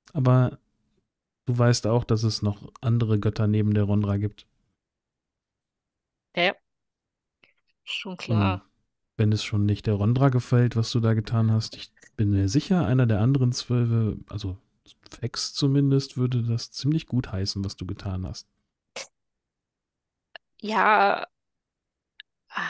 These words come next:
Speaker 2: das schon, aber ich bin halt nicht so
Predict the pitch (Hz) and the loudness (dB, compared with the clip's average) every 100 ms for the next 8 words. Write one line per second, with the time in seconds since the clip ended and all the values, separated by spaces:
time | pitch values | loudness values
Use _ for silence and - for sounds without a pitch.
0 | - - - _ _ _ - 175 208 - | -10 -16 -20 _ _ _ -12 -2 0 2
1 | 247 247 202 175 190 175 - - _ _ | 4 4 4 0 2 0 -2 -14 _ _
2 | _ _ - 196 214 233 202 208 - 202 | _ _ -14 -10 -2 0 2 2 2 0
3 | 190 | -2